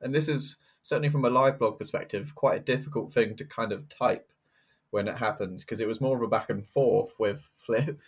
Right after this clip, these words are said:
<laughs> with Flynn saying, "I didn't think it was quiet, you must have been in the car park." And you're like,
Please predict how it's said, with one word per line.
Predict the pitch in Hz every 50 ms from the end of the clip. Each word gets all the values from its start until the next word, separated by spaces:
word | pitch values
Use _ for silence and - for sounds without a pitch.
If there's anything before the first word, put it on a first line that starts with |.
| - - -
<laughs> | _ _ _ _
with | - 139 127
Flynn | - - 127 123 120 113
saying, | 113 - 123 117 113 113 113 -
"I | - 156
didn't | - 117 113 101
think | 117 107
it | 98 101
was | 104 -
quiet, | - 113 127 156 143 143
you | 131
must | 127 135 -
have | - -
been | 143 139 151
in | 151
the | 143 143
car | 147 180 190 220 180 147 147
park." | - 82 85 - - - - -
And | - 101
you're | 95 98
like, | 95 - -